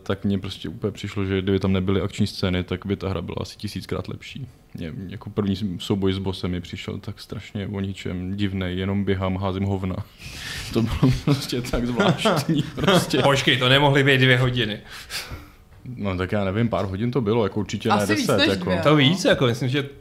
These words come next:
Speaker 2: ten první
Speaker 1: No, pět max, jako vím, že víc jsem do toho fakt jako nedal,
Speaker 2: Hmm.
Speaker 1: no.
Speaker 3: Ok.
Speaker 1: A, ale jako mrzí mě to, protože se mi ten koncept líbil, ale jako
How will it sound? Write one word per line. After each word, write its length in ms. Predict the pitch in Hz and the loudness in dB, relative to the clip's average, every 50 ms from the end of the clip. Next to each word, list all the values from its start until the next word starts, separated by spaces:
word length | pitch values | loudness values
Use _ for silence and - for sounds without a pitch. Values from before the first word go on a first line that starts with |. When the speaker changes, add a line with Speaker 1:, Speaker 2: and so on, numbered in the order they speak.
| - - - | -20 -12 -6
Speaker 2:
ten 200 | - 147 147 147 | -4 -2 -2 -2
první 240 | - 151 131 120 123 | -4 -4 -2 0 2
Speaker 1:
No, 80 | 120 123 | 2 4
pět 280 | 135 143 160 160 160 | 6 6 4 6 6
max, 320 | 151 131 117 127 127 - - | 6 4 4 4 2 2 0
jako 200 | 120 - - 110 | 0 2 2 4
vím, 140 | 107 110 110 | 4 4 4
že 80 | 123 | 2
víc 160 | 117 107 104 - | 2 0 -2 -4
jsem 140 | - 110 | -4 -4
do 80 | 104 98 | -4 -4
toho 160 | - - 110 | -4 -6 -6
fakt 220 | 107 - 110 - 90 | -6 -6 -10 -10 -10
jako 220 | 92 - - 127 | -10 -6 -6 -4
nedal, 280 | - - 98 90 - 76 | -4 -4 -4 -4 -4 -4
Speaker 2:
Hmm. 80 | 78 76 | -6 -6
Speaker 1:
no. 80 | - | -8
Speaker 3:
Ok. 200 | - - 107 - 185 180 185 202 220 - - - - - - - - - - - | -8 -10 -10 -8 -8 -8 -10 -10 -12 -16 -20 -20 -20 -20 -20 -20 -20 -20 -16 -8
Speaker 1:
A, 240 | - 90 90 90 90 87 87 - - | -4 -2 0 0 0 0 -2 -4 -6
ale 160 | - 92 120 127 | -2 2 4 4
jako 160 | 123 - 185 | 6 6 6
mrzí 180 | 170 147 156 | 4 6 4
mě 120 | 180 180 156 | 2 2 0
to, 100 | - 120 | 0 -4
protože 160 | 110 110 120 | -6 -6 -6
se 100 | 120 - | -6 -4
mi 80 | 131 127 | -4 -2
ten 140 | 117 120 123 | -2 0 0
koncept 340 | 120 120 117 - 127 123 - | 0 0 -2 -2 -4 -4 -2
líbil, 360 | 117 113 117 113 104 104 98 - | -2 0 0 2 2 0 2 2
ale 160 | 101 107 107 107 | 2 2 4 2
jako 160 | 104 120 | 2 0